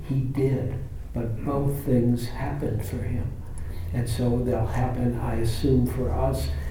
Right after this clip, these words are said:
because I think of the Buddha as an archetype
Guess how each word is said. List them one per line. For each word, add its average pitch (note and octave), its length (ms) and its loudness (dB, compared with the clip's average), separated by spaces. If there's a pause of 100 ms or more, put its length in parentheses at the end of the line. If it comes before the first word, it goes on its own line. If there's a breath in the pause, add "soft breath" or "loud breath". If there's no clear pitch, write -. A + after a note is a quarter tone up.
(140 loud breath)
because B2 420 2
I - 80 2
think A#2+ 300 2
of A#2 160 2
the A#2 100 4
Buddha A#2+ 380 4 (100)
as B2 180 2
an A#2+ 140 2
archetype - 840 2